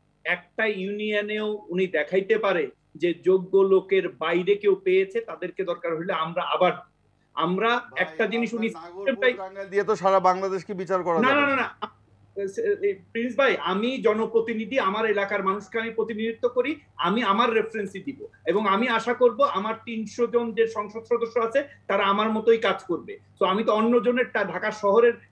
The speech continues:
Speaker 1: স্ট্যাটিস্টিক্স আপনাকে দিতে পারবো না। আমি আপনাকে বলি,
Speaker 2: রাজনীতি
Speaker 1: আমাদের
Speaker 2: এলাকাতেই দেখা
Speaker 1: বিশটা,
Speaker 2: যাবে।
Speaker 1: বিশটা ইউনিয়ন আমার। আপনি,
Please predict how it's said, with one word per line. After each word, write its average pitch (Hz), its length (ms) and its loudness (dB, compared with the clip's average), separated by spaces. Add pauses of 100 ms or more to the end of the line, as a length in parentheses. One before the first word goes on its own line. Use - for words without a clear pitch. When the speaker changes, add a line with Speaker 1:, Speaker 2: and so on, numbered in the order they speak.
(100)
Speaker 1:
স্ট্যাটিস্টিক্স 220 560 -4
আপনাকে 226 300 2
দিতে 285 220 0
পারবো 175 300 2
না। - 160 -12 (240)
আমি 226 260 0
আপনাকে 233 360 0
বলি, 185 220 -2
Speaker 2:
রাজনীতি 123 200 -4
Speaker 1:
আমাদের 202 300 2
Speaker 2:
এলাকাতেই 170 340 2
দেখা 151 200 0
Speaker 1:
বিশটা, 123 260 -4
Speaker 2:
যাবে। 226 360 -2 (360)
Speaker 1:
বিশটা 247 320 0
ইউনিয়ন 247 380 0
আমার। 160 180 -2 (100)
আপনি, 196 280 -6